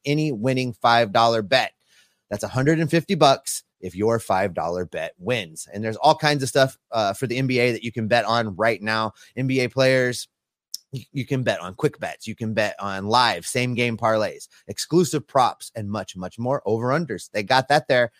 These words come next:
Uh, they didn't have the complete game over under, but, you know, if they did, Jeff would be taking the over and he would be losing money <laughs> 'cause that's just the way he does things.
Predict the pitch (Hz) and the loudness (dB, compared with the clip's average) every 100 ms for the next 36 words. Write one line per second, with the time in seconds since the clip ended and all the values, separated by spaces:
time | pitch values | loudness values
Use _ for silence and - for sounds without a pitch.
0 | _ 90 87 _ _ - 87 107 98 120 | _ -8 -8 _ _ -12 -8 -8 -6 -6
1 | 110 107 101 - 117 120 127 107 101 98 | -4 -8 -8 -8 -4 -2 -2 -2 -4 -4
2 | 98 101 85 - 101 110 120 113 _ _ | -4 -4 -6 -8 -6 -2 -2 -4 _ _
3 | 123 135 135 117 117 113 98 98 98 82 | -4 0 0 2 2 0 0 -4 -4 -10
4 | 87 87 - 87 80 82 78 87 85 90 | -8 -8 -10 -14 -10 -10 -8 -8 -8 -4
5 | 135 170 180 208 180 180 180 196 147 _ | 2 6 8 8 6 4 2 2 -4 _
6 | _ _ _ - - - _ - 190 - | _ _ _ -20 -20 -20 _ -6 -6 -6
7 | _ 156 - - 98 - 101 - 92 85 | _ -6 -6 -12 -16 -14 -14 -14 -12 -10
8 | 87 104 104 143 - - - | -10 -8 -6 -6 -10 -18 -20